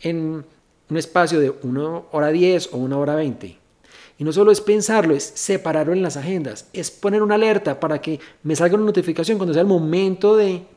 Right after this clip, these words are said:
pararme de mi puesto, salir del lugar en donde estoy y empezar ese desplazamiento. Ahora, uno tiende a cederlo, a decir, "Ah, esto es un colchoncito que yo me di, yo sé que aquí tengo un margen de maniobra".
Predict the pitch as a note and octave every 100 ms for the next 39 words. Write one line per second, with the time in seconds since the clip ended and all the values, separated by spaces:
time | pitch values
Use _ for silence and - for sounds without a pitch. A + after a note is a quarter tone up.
0 | _ - D3 D#3 E3+ F#3 E3 E3+ F#3+ E3+
1 | - - - _ - D#3 E3 E3+ G3 D#3
2 | D#3+ F#3 D#3+ C#3+ G#3 G3+ - - F#3 F3
3 | D#3 D#3 C#3 D3 D#3 D#3+ D3+ C3+ D#3+ D3
4 | A#2+ F#2 - _ _ _ - - - C3+
5 | D#3+ D3+ E3+ F#3 G3 F#3+ F#3+ F3+ - -
6 | C3 B2+ C#3 F3 C3+ B2+ C3+ E3 C#3+ -
7 | - - F3+ C3+ - - E3+ F#3+ F#3 F3+
8 | E3 _ _ _ _ _ - - F3+ D3+
9 | B2+ C3+ F3 D3+ C#3 E3 F#3+ C#3 - -
10 | - C#3+ F3+ F#3 F3+ F#3 F#3 F3 F#3 F#3
11 | F3 F3+ F3+ D3 C#3 F#3 C#3+ G#2+